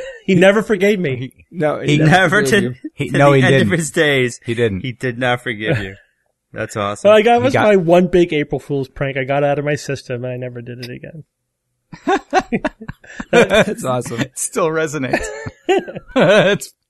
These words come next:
Speaker 1: Well, plus you'd never let me get <laughs> away with it again. I mean, I shot my wad on that one.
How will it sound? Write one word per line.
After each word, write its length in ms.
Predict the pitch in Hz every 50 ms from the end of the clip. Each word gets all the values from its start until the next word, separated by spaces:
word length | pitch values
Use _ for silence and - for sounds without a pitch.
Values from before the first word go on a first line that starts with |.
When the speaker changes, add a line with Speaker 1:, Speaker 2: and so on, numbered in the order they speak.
| _ _ - - - 220 233 247 269 -
Speaker 1:
Well, 360 | 202 180 180 180 175 175 - _ _ -
plus 220 | - 190 190 185
you'd 180 | 220 196 143 147
never 260 | 170 175 165 147 165
let 180 | 156 156 151 151
me 80 | 147
get 160 | 147 156 147 131
<laughs> 40 |
away 240 | 139 190 185 - - - -
with 120 | - -
it 100 | 226 175
again. 380 | 156 143 127 151 147 147 139 131
I 40 | 127
mean, 120 | 135 135
I 80 | 135 143
shot 260 | - - 160 135 135 135
my 120 | 127 131
wad 260 | 131 139 139 135 135
on 140 | 135 127 127
that 180 | 131 139 147 143
one. 120 | 127 127